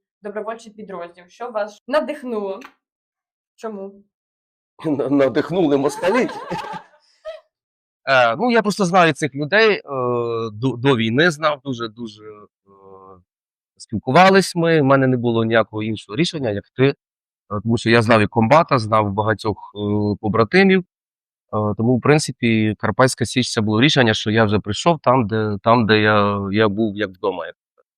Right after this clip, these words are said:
Speaker 1: А як ви поєднуєте вашу музичну кар'єру і службу в З С У?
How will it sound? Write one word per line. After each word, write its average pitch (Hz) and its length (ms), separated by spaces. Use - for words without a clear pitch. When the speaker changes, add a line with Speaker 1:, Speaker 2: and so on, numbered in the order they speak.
Speaker 1:
А 233 260
як 240 440
ви 247 100
поєднуєте 220 600
вашу 208 280
музичну 247 460
кар'єру 233 580
і 208 160
службу 226 420
в 214 40
З 190 140
С 220 200
У? 185 260